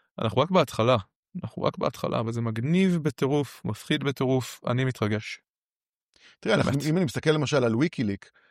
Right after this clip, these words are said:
Speaker 2: מה שהיה עם כל ה-, עם כל ההדלפות, שכל ה-N S O ו-, ואתה יודע,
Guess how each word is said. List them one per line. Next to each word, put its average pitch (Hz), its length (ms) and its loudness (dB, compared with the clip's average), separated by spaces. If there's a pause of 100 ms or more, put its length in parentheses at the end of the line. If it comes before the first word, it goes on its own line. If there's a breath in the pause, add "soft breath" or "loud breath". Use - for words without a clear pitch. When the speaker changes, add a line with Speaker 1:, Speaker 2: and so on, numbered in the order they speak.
(140)
Speaker 2:
מה 107 120 -6
שהיה 127 340 0
עם 117 140 -2
כל 127 200 -2
ה-, 110 640 0 (100)
עם 101 80 -6
כל 113 160 -2
ההדלפות, 117 560 2
שכל 113 240 -4
ה-N 113 140 0
S 104 220 -6
O 165 360 4
ו-, 113 440 2 (400 soft breath)
ואתה 117 380 -2
יודע, 135 280 6